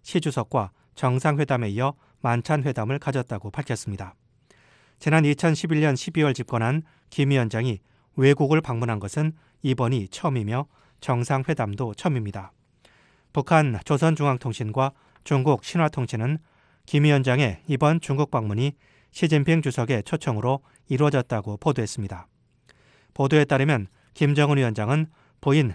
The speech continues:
이설주와 함께 특별 열차편으로 이십육 일 베이징에 도착한 뒤 숙소인 다오이 타워로 향했습니다. 이어 베이징 인민대회당에서 열린 환영 행사에 참석한 뒤 시진핑 주석과 정상회담을 했습니다.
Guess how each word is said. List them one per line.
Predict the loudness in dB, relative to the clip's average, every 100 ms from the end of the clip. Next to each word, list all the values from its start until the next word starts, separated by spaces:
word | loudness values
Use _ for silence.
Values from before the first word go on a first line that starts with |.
| -4
이설주와 | -2 2 0 2 0
함께 | -2 -2 -2 -4 _ _ -8
특별 | -4 2 2
열차편으로 | 2 0 -2 -2 -4 0 -2 -4 _ _ -6
이십육 | -2 2 2 2
일 | 0 -2 _ _ 0
베이징에 | 2 2 2 -2
도착한 | -2 -4 -4 -4
뒤 | -4 -4 -6 _ _
숙소인 | -6 -2 0 2 2 0 _ _ -2
다오이 | 2 4 2 0
타워로 | -2 -2 0 -2
향했습니다. | -2 -2 -2 -6 -8 -10 _ _ _ _ _ _ _ -4
이어 | 2 4 2 0
베이징 | 2 4 2 2
인민대회당에서 | 4 4 4 2 2 0 -2
열린 | -2 0 0 -2 _ _
환영 | -2 2 2 2
행사에 | 0 0 0 -2
참석한 | -2 -4 -2 -4
뒤 | -4 -4 -6 _ _ -8
시진핑 | -2 2 2 2 0
주석과 | 0 -4 -2 0 0 -4 _ _
정상회담을 | -2 0 0 -2 -2 -2 0 -2
했습니다. | -4 -6 -8 -8 -14